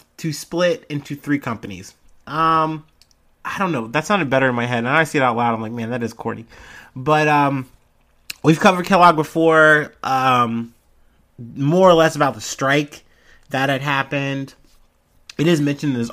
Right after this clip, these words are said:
article, but this is about the split. So, essentially, the hundred sixteen-year-old maker of Frosted Flakes, Rice Krispies,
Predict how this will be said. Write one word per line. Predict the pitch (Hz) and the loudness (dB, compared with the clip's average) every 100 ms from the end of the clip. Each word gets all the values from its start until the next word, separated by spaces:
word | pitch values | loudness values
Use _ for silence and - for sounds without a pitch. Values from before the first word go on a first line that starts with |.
| - | 4
article, | 185 180 - 175 170 160 - - - - | 6 6 4 6 6 4 -4 -20 -20 -6
but | 151 | -2
this | 214 220 | -2 -2
is | 175 | -4
about | 165 151 | -2 -4
the | - | -6
split. | - 104 85 - _ _ _ | -16 -12 -12 -14 _ _ _
So, | - - 170 160 156 151 151 _ _ _ _ - | -20 -6 -2 0 0 -2 -8 _ _ _ _ -10
essentially, | 156 240 226 214 214 202 165 | 0 0 2 0 0 -4 -6
the | 151 160 160 160 - | -4 -2 -2 -2 -6
hundred | - - 196 214 175 | -10 -6 -4 -4 -8
sixteen-year-old | - - - - - 180 170 139 143 165 165 143 | -8 -10 -10 -12 -10 -6 -4 -4 -4 -2 -2 -2
maker | 143 143 139 127 | -4 -4 -6 -6
of | 117 104 | -8 -12
Frosted | - 131 156 165 185 170 | -8 0 0 0 -6 -8
Flakes, | 131 120 143 - - _ _ | -6 -6 -8 -12 -20 _ _
Rice | 127 131 185 | -6 -2 -2
Krispies, | - 127 - 127 131 | -4 -8 -8 -10 -10